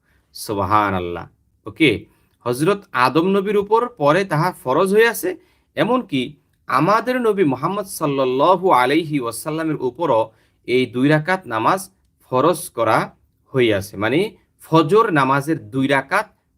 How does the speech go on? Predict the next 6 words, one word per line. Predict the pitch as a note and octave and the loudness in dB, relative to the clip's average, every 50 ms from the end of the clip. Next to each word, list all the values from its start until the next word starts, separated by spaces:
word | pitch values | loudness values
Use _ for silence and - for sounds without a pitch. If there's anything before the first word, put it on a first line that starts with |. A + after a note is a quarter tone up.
| _ | _
ফরজ | - - - C#3+ C3+ C3 C3 B2 G#2 G2 | -10 -2 2 2 4 4 2 0 0 -2
নামাজ। | A2 A2 A2 G#2 G#2 G2+ F#2 F2+ G2+ - - - - - | -4 -2 -2 -2 -2 -4 -4 -6 -10 -18 -20 -20 -20 -20
ওকে, | A2 - E3 D3+ A2 F#2+ G2 _ _ _ _ _ _ _ _ _ _ _ _ _ _ _ _ _ _ _ _ _ _ _ _ _ _ _ _ - | -14 -10 -8 -8 -8 -8 -12 _ _ _ _ _ _ _ _ _ _ _ _ _ _ _ _ _ _ _ _ _ _ _ _ _ _ _ _ 4
এখন | F3+ G3+ G3 - B3+ - D4 | 4 4 6 4 4 4 4
আমরা | - - D#3+ D#3+ E3 F3+ F#3+ E3+ | 4 4 2 4 4 4 2 2
জানব | C#3+ C#3 C3+ C3+ C#3 C#3 B2 G#2 G2 - | 2 0 0 0 -2 -2 -4 -4 -6 -8